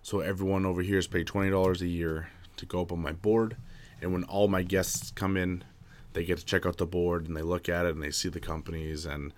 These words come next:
um, I encourage them to find companies that, you know, they s-, that they would like, that they wanna work with, and all stuff like that. Um, the other one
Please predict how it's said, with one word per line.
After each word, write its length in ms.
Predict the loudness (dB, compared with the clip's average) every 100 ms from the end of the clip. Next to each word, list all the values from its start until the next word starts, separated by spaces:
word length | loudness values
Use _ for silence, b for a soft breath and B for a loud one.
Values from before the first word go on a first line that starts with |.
| B B B B -8
um, 460 | -6 -6 -10 -14 -18 -20 -20 -10
I 260 | -6 -6 -8 -14 -18 -20 -20 -12
encourage 560 | -10 -10 -2 0 0 -2
them 280 | -4 -2 -4
to 80 | -4
find 320 | -2 0 0
companies 500 | 0 -2 0 -2 0
that, 280 | 0 0 -2 -4
you 120 | -4
know, 80 | -2
they 100 | -2
s-, 180 | -4 -6
that 180 | -4 -4 -6 B B B B B 2
they 160 | 2
would 140 | 2 2
like, 280 | 2 2
that 200 | 0 0
they 100 | 2
wanna 220 | 2 2 0
work 200 | -2 -2
with, 280 | -2 -2 -4
and 120 | -6
all 120 | -4
stuff 240 | -4 -6 -2
like 140 | 2
that. 160 | 2 0 -4 B B B B B -2
Um, 460 | 2 2 2 -2 -6 B B B B B -14 -18 -20 -20 -4 0 0 -2 -6 -10 -16 -18 -20 -20 -20 -20 -20 -16 -12
the 100 | -6
other 280 | 0 4 4
one 460 | 4 0 -2 -6